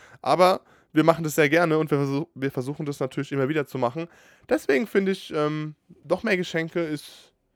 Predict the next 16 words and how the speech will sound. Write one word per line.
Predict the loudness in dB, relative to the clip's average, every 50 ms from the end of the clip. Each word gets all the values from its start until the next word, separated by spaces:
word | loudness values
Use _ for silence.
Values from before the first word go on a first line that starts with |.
| _ _ _ _ _ _
erstmal | 0 0 0 2 4 4 4 6
nicht | 6 4 -2 -2 0
nötig. | 2 4 4 4 2 -4 -6 -8 -10 _
Ich | -16 -14 -14 -14 -16 -20 -20 _ _
bin | -4 0 2
der | 2 4
Meinung, | 4 4 4 4 2 0 0 2
wir, | 4 4 4 4 2 0 -2
wir | -2 -2
machen | -2 -2 -4 -6 -10
das | -12 -10 -8
ganz | -8 -8 -8 -6
gut | -6 -6 -6 -6
mit | -10 -10
den | -12 -12
Geschenken. | -12 -14 -14 -14 -14 -16 -20 -20 -20